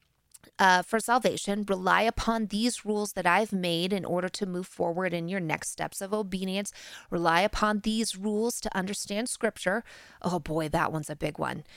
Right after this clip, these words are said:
The man-made rules that are given to people, to, and then they say, "Through this filter, go read Scripture," and it is just a <laughs> disaster,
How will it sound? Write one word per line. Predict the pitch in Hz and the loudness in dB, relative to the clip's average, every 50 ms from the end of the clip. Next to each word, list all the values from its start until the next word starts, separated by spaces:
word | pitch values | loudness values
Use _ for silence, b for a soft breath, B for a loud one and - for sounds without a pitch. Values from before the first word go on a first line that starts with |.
| B B B B | B B B B
The | B 180 175 | B 0 0
man-made | 170 180 180 185 196 208 214 214 214 208 202 196 202 196 185 | 2 2 2 2 4 6 6 6 6 6 4 4 4 2 0
rules | 165 175 190 185 170 160 156 147 - | 0 0 2 4 4 2 2 0 -2
that | - 165 165 | 0 0 2
are | 165 160 | 2 2
given | 151 - 175 170 185 185 | 0 0 0 0 0 -2
to | - - | -6 -6
people, | - - 190 175 - - 165 156 151 151 - | -6 -4 -4 -4 -2 -2 -2 -2 -2 -4 -6
to, | - - 180 - 175 | -8 -10 -6 -4 -2
and | 175 170 165 | -2 0 0
then | 175 185 196 | 0 0 0
they | 208 214 | 0 0
say, | 202 - - 190 175 | -2 -2 -4 -4 -4
"Through | - - 185 202 208 202 | -4 -2 -2 -2 -2 0
this | 185 202 196 - | -2 -2 -4 -4
filter, | - - 190 180 180 - 185 175 | -4 -2 -2 -2 -2 -4 -6 -4
go | 165 175 170 | -2 0 -2
read | 170 165 175 170 - | 0 -2 -4 -4 -4
Scripture," | - - - 180 170 - - - - | -6 -8 -6 -6 -8 -6 -6 -6 -4
and | - - 170 170 - | -2 -2 -4 -4 -2
it | - 180 180 | -4 -4 -2
is | 175 170 - | -4 -6 -8
just | - - - 175 - - - | -8 -6 -6 -6 -6 -6 -8
a | 180 | -8
<laughs> | - - | -6 -6
disaster, | 175 - - - 196 185 175 - - - - - - - - - 185 - 196 | -6 -6 -6 -6 -4 -4 -2 -2 -4 -4 -6 -6 -6 -4 -2 -2 0 -2 -2